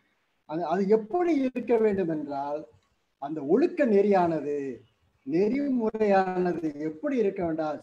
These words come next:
சன்மார்க்கமானது ஒழுங்காக இருக்க வேண்டும், சன்மார்க்க ஒழுங்கில் இருக்க வேண்டும். அப்ப சன்மார்க்கம் என்பது என்ன? அதை நாம் பார்க்கணும். சன்மார்க்கம் என்பது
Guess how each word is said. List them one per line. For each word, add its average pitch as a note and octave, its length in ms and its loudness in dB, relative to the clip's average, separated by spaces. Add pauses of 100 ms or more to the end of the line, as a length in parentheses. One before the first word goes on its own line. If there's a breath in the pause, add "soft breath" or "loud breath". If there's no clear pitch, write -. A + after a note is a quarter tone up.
சன்மார்க்கமானது G3 1900 -4
ஒழுங்காக E3 680 -4
இருக்க D3 260 -12
வேண்டும், B2 600 -12
சன்மார்க்க F#3+ 600 -6
ஒழுங்கில் D3+ 320 -8
இருக்க D3 280 -12
வேண்டும். A#2+ 400 -16 (260)
அப்ப G#3 220 0
சன்மார்க்கம் B3+ 680 0
என்பது A#3 320 0
என்ன? G#3+ 600 0 (680)
அதை A3 160 0
நாம் G3+ 160 -2
பார்க்கணும். D#3+ 420 -4 (760)
சன்மார்க்கம் B3+ 680 0
என்பது G3+ 720 -2